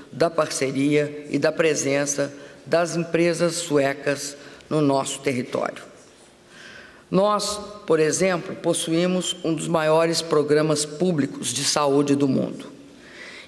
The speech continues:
E este programa abre grandes oportunidades para as empresas suecas no complexo industrial da saúde,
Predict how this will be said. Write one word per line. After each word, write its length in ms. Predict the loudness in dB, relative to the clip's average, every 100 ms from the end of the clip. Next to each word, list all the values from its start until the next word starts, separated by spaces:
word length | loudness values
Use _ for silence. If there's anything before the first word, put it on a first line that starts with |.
| -2
E 560 | 2 2 0 -10 -16 -4
este 260 | -2 0 -2
programa 680 | 0 2 4 4 4 2 2
abre 460 | 0 0 0 -2 -2
grandes 640 | 0 2 4 4 4 2
oportunidades 1040 | 2 0 -2 0 2 2 2 0 -2 -4
para 220 | -2 0
as 120 | 0 0
empresas 480 | 0 2 2 0
suecas 720 | 0 2 2 2 -2 -8 -8 -14 -20 -20 -20 -2
no 180 | 2 2
complexo 800 | 2 0 2 2 2 0 -2 0
industrial 600 | 0 -2 2 2 4 4
da 100 | 2
saúde, 640 | 0 2 4 2 0 -8